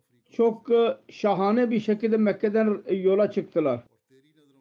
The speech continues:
Başlangıçta kendisi ileri dua etmiş oldular.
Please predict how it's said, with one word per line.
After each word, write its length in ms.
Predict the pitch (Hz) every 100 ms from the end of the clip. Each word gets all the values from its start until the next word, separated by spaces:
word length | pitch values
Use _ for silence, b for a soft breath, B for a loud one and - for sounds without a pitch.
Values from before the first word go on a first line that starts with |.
| 131 _ _ _ -
Başlangıçta 1000 | 175 190 196 202 214 247 214 180 139 117 _ _ _ _ _ _ _ _ _ _ _ _ _ _ _ _ _ 135 135 117 131 110 _ 113 _ _ _ 196
kendisi 420 | 208 220 220 247
ileri 420 | 220 220 220 233
dua 220 | 202 214
etmiş 340 | 220 220 240 233
oldular. 500 | 208 190 185 113